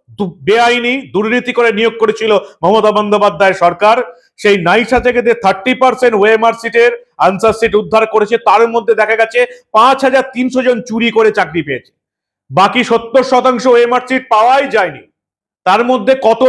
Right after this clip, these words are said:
চোর সেটা বেরই করতে পারেনি সিবিআই।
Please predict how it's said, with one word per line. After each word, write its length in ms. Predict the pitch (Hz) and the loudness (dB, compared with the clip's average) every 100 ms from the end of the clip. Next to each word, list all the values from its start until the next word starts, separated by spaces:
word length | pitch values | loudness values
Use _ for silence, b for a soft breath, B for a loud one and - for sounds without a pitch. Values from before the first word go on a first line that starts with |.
| 247 | 0
চোর 280 | 240 254 220 214 B B - | 0 2 2 0 B B -6
সেটা 220 | 220 247 185 | -2 0 0
বেরই 300 | 180 233 262 | 0 0 0
করতে 300 | 262 254 247 214 | -2 -2 -2 -2
পারেনি 320 | 214 208 185 | -2 -2 -6
সিবিআই। 420 | 185 165 131 | -8 -6 -8